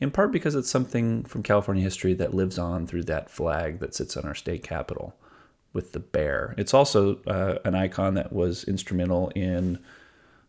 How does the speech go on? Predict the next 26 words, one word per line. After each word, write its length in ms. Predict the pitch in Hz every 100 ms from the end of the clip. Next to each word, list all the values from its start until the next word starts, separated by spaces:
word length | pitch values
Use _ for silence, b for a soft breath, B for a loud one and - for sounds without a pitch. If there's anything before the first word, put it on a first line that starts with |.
| -
uh, 260 | - 78 - - - -
the 400 | - - - - - -
picture 320 | - - 92
that 100 | 92
I 100 | 85
chose 520 | - 92 90 92 92
for 180 | - 82
this 160 | 80
podcast. 600 | - - 87 87 - -
So 120 | - 113
it 60 |
has 160 | 160 180
a 60 |
lot 360 | 123 113 113 117
of 240 | 104 90 - B B B B
symbolic 640 | - 107 95 95 104 101 -
importance, 760 | 92 - 104 160 214 - - -
um, 360 | 92 85 87 98
but 200 | 87 -
the 80 | 98
history 400 | - 147 - 101
of 120 | 87
it 100 | 85
is 140 | - -
more 160 | 76
complicated. 720 | - - 82 - - - 76